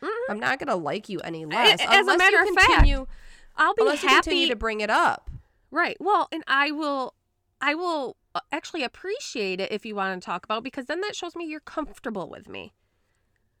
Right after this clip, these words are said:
Speaker 1: You know what I
Speaker 2: Right.
Speaker 1: mean? And you trust
Speaker 2: Yeah,
Speaker 1: me.
Speaker 2: of course.
Speaker 1: Be-, because when, uh, when my bestie Troy came out, he,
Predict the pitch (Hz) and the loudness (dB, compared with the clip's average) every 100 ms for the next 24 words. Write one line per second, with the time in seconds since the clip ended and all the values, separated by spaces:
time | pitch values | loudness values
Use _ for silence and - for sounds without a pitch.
0 | - 302 277 311 311 311 339 339 339 - | -10 -2 2 2 2 -2 -2 -2 -2 -4
1 | - 285 233 135 - 101 - - 247 - | -4 0 0 0 -4 -10 -18 -18 -16 -6
2 | 165 185 - - - 302 - 302 277 294 | -6 -6 -10 -14 -6 -4 0 -2 -2 -6
3 | 277 262 - 269 262 254 - - - 226 | -6 -10 -6 -2 -2 -2 -6 -14 -16 -8
4 | 269 262 254 240 240 240 247 240 226 226 | -6 -6 -8 -10 -14 -16 -8 -4 -2 -2
5 | - 240 233 226 220 - 254 202 - - | -4 -10 -8 -8 -10 -8 -4 -4 -6 -12
6 | - - 73 - _ _ _ _ _ _ | -12 -10 -12 -16 _ _ _ _ _ _
7 | _ _ _ - 262 269 294 302 311 320 | _ _ _ -12 -6 -4 -2 -4 -6 -8
8 | 330 | -10